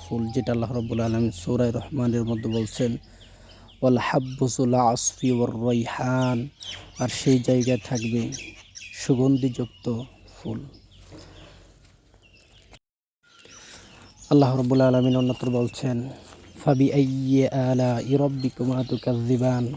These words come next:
ও দুনিয়ার মানুষ, তোমরা তোমাদের রবের কোন কোন নিয়ামতকে অস্বীকার করবে? সুতরাং আমরা আসলে আমাদের রবের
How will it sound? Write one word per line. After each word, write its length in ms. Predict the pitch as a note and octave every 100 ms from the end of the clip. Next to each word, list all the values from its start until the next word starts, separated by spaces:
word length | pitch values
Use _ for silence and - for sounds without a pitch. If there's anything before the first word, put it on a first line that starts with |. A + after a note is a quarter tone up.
| -
ও 80 | C#3+
দুনিয়ার 400 | B2+ C3+ B2+ B2
মানুষ, 360 | A#2+ C3+ C#3 - -
তোমরা 220 | D3 C#3 A#2
তোমাদের 360 | C3 B2+ A#2+
রবের 460 | A2+ B2+ C3+ C3 C#3 - - - - -
কোন 180 | F#3+ E3+
কোন 200 | - C#3+
নিয়ামতকে 540 | C3+ C3 B2+ B2 -
অস্বীকার 400 | B2 - - A#2
করবে? 360 | G#2+ A#2 - - - - - - - - - -
সুতরাং 440 | - E3+ E3+ D#3+
আমরা 440 | C#3+ C#3 C3 A#2+ D3 - -
আসলে 320 | - - D3
আমাদের 320 | C3 B2+ B2+
রবের 380 | A#2 A#2 B2